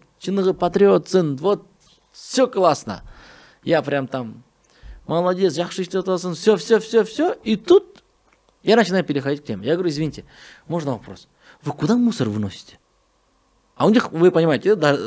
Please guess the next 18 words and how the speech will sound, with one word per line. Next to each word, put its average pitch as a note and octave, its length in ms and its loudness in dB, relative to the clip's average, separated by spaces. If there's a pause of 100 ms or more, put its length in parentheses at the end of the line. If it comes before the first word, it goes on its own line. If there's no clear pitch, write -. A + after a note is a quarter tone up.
(100)
должны B2 520 -2
быть - 140 -4
свои B2 220 0
баки, E3+ 300 -6
а G#3 80 -8
у B2 80 -8
них C3+ 160 -8
нет B2 120 -8
своих G2+ 140 -12
баков. G2 240 -14
Они C#3+ 120 -8
выносят C3 420 -8
вот G#2 120 -20 (200)
все - 180 -12
эти A2+ 180 -12
чехарын, A#2+ 560 -12
все - 220 -16
внутренности A2+ 640 -12